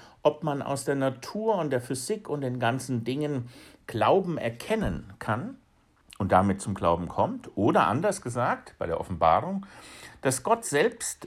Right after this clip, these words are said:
uns etwas offenbart, damit wir im Glauben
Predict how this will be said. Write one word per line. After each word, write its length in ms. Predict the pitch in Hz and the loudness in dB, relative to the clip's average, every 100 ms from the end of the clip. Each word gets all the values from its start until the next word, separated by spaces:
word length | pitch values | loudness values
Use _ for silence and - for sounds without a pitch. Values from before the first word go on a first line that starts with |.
| - | -4
uns 360 | 220 277 - - | -2 -2 -4 -6
etwas 500 | 175 - 180 - - | -4 -2 -2 0 0
offenbart, 800 | 143 127 113 104 123 - - - | 0 2 4 4 2 -4 -16 -4
damit 380 | 110 107 120 - | -2 -2 -4 -6
wir 320 | 113 113 120 120 - _ _ _ _ _ _ - | -4 -2 -4 -6 -16 _ _ _ _ _ _ -6
im 180 | 95 - | -4 0
Glauben 640 | 95 92 110 117 101 92 | 4 4 4 0 -2 -4